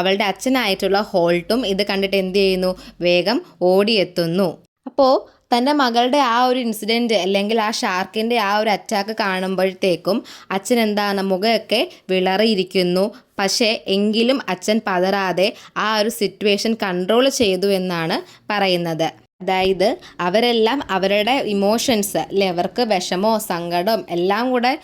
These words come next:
ഒരു കലർന്ന ഇമോഷൻസ് വന്ന സമയമാണ്. So ആ ഒരു ഇമോഷൻസ് ഒക്കെ വന്നിട്ടുണ്ടെങ്കിലും അതൊക്കെ ഉള്ളിൽ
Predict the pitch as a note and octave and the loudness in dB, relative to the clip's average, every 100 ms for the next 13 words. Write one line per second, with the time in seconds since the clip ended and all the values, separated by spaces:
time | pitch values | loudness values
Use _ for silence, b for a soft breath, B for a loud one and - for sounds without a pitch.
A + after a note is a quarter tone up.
0 | B - A3+ B3 G#3+ A#3 C4+ B3+ G#3+ A3 | B -4 -2 2 2 0 0 2 2 2
1 | C4 B3+ C#4 B3+ A#3 A#3+ A3 G3+ A3 G#3 | 0 0 0 0 0 -2 0 0 0 0
2 | E3 D#3 - F#3 - B B F3 F#3 B3 | -2 -4 -2 0 0 B B -4 0 0
3 | C4 G#3+ G3+ A#3 D4+ D4+ A#3+ G3+ A3 A3 | 2 2 2 2 0 0 -2 -2 -2 -2
4 | F3+ F#3 A3+ B3 G3 F3+ F3 F3+ G3 B | -2 -2 0 0 0 0 0 0 0 B
5 | - F#3 G3+ A#3 A3+ G#3 G3+ B - F#3 | -6 -2 2 0 2 0 0 B -4 2
6 | A3 C4 | 4 4